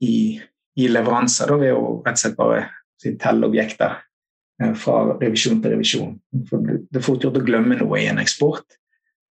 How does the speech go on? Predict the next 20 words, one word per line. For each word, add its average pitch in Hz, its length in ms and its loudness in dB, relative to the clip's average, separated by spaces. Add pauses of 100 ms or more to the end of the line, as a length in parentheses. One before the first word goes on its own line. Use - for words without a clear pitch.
(160)
eller 117 200 2
at 107 60 -6
du 120 80 -2
skrur 110 280 0
på 107 120 4
et 110 100 0
lag 104 220 2
som 107 160 0
ikke - 180 -2
burde - 220 0
vært 127 360 0
der, 120 360 2
eller 107 300 -4 (640)
sånne 123 220 0
ting. 113 180 2
Og 127 300 0
da 123 600 0
kan 123 160 0
sånne 127 340 2
dashboard-løsninger 107 1120 0